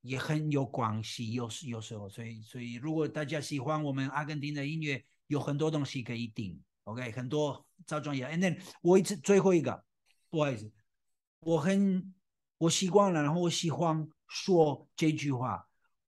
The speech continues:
这个不是，这是一个专业的表演，可是这是开始，OK？所以如果我介绍，介绍我的文化，介绍这个音乐，如果真的喜欢，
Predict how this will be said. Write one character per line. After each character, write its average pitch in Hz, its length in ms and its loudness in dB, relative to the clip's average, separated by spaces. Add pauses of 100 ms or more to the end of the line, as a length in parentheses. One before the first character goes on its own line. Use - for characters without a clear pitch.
(600)
这 226 140 4
个 214 80 6
不 185 120 4
是， 214 440 0 (480)
这 233 100 -8
是 170 100 0
一 226 60 2
个 185 100 6
专 170 320 2
业 180 140 4
的 170 80 4
表 135 240 0
演， 123 240 -4
可 110 100 -12
是 160 440 -2 (320)
这 208 100 -8
是 190 320 -2 (140)
开 165 280 2
始， 107 380 -6 (320)
OK？ 156 500 0 (920)
所 160 240 0
以 160 320 4
如 208 160 0
果 170 340 4 (160)
我 170 160 0
介 175 340 4
绍， 123 560 0
介 175 220 6
绍 175 300 4
我 143 180 4
的 127 160 2
文 139 240 2
化， 123 220 0
介 160 260 -2
绍 156 240 0
这 147 220 -2
个 131 100 -2
音 135 160 -2
乐， 92 160 -6 (300)
如 214 100 -2
果 226 100 10
真 220 200 2
的 185 100 0
喜 160 240 -6
欢， 214 320 2